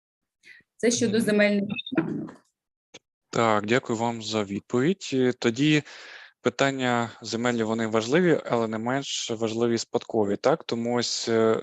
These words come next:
Speaker 2: от спадкування нерухомого майна, так, в умовах воєнного стану. От які строки застосування?
Speaker 1: Е,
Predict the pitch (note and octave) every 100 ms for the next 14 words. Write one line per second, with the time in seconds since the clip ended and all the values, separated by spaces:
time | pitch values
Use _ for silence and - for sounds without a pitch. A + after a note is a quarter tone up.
0 | - B2+ - - - - C3 C#3+ D#3 C3+
1 | A#2+ B2 - C3 B2 A2+ A#2 A2 A#2+ B2+
2 | C#3 G#3+ A#3 - E3+ C#3 B2 D3+ C#3 A#2+
3 | A#2 C3 B2 A#2+ A#2+ - A2 G2 - -
4 | - - G3 - B2+ C#3+ B2+ A#2 A2+ A2+
5 | - G#2+ G2+ F2+ G2+ - _ _ _ _
6 | _ _ _ _ _ _ _ _ _ _
7 | _ _ _ _ _ F#3+ G3 G3 F#3+ F#3+